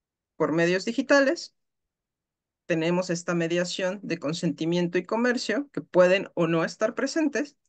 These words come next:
Y tenemos las causas y las consecuencias a extremos. Ujú. Y aquí estas mismas flechas de abajo nos señalan que las consecuencias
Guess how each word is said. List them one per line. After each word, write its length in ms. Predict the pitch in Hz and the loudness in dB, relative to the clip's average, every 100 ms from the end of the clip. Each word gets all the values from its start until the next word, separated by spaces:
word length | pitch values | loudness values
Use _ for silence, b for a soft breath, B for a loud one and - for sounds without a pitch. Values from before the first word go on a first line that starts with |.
| _ _ _ - | _ _ _ -12
Y 120 | 185 | -6
tenemos 400 | 180 175 175 175 | -2 0 -2 -4
las 180 | 175 175 | -8 -4
causas 400 | 214 226 240 233 | -4 -2 -4 -4
y 60 | |
las 180 | 180 175 | -4 -4
consecuencias 800 | - 170 175 - 277 285 302 - - | -6 -6 -4 2 2 2 -2 -4 -10
a 160 | - - | -4 -4
extremos. 720 | - - - 175 - - - _ _ _ | -4 -10 -10 -8 -10 -12 -14 _ _ _
Ujú. 240 | 226 247 392 B B B B | -2 0 0 B B B B
Y 120 | 202 | 0
aquí 200 | 214 220 | 2 2
estas 300 | 208 - 226 | -2 0 0
mismas 340 | 208 208 226 - | 0 -2 -2 -2
flechas 440 | 233 233 220 233 | -4 -2 -2 0
de 80 | 269 | 2
abajo 340 | 277 277 233 | 2 2 0
nos 160 | 220 208 | -2 -4
señalan 640 | 180 175 185 202 220 262 - _ - | -2 0 0 0 -2 -2 -4 _ -6
que 360 | 190 226 - _ _ | -2 -2 -4 _ _
las 260 | 170 165 175 | -4 -2 -4
consecuencias 1080 | - 135 143 131 - 262 233 - 196 233 | -8 -6 -6 -4 4 4 4 2 2 0